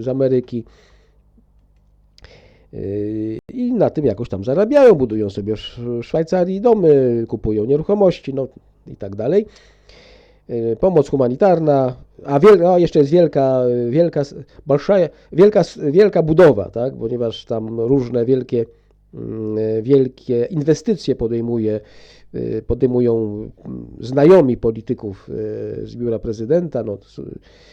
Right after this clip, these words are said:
opowiadałem o zaporze na granicy, częściowo z Białorusią, a także z, z Rosją, ale są też inne, mm, piękne projekty. No, wiadomo, że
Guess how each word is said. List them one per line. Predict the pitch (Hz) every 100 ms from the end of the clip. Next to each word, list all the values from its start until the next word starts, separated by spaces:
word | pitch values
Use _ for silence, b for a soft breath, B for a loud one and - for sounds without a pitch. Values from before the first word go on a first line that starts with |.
| b b
opowiadałem | - 123 120 113 110 107 104
o | 98 104 101 _ _ _
zaporze | 113 117 - 170 151 117 107
na | 104 104
granicy, | 113 107 131 120 107
częściowo | - 120 - 151 151
z |
Białorusią, | 170 165 180 208 - 139 120 107 110 117 110
a |
także | 107 110 117 120
z, | 123 127 131
z |
Rosją, | 202 175 - 127 123 b b b b b _ - -
ale | 190 127
są | 131
też | 120 127
inne, | 143 120
mm, | 113 101 101 101 101 101 _
piękne | 139 120 101 117 107
projekty. | 104 117 110 151 180 - - 131
No, | 127 113
wiadomo, | 123 120 127 113 107
że | 101